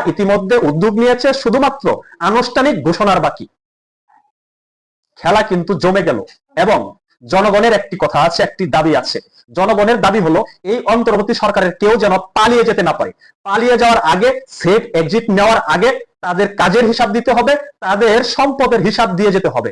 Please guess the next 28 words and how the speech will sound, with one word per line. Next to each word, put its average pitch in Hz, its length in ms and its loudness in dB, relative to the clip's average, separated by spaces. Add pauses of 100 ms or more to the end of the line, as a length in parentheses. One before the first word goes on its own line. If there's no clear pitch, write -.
এবং 240 340 -2 (240)
তারা 190 220 0
এক 233 280 0
বছরে 240 300 0
এই 180 160 0
দেশের 202 320 0
জন্য 247 240 0
কি 233 140 -2
করেছে 202 400 0 (240)
তার 180 220 0 (160)
জবাব 190 320 2
দিয়ে 269 160 0
তাদেরকে 165 440 0 (100)
এই 151 120 0
দেশ 147 220 -2
থেকে 214 160 -2
প্রস্থান - 400 -4
নিতে 202 200 -2
হবে। 226 180 2 (240)
এর 262 180 2
আগে 202 280 2 (220)
বাংলাদেশের 190 580 0
জনগণ 180 380 0
তাদেরকে 160 380 -2
প্রস্থান 170 440 -2
নিতে 160 300 0
দেবে 113 260 -2
না। - 100 -12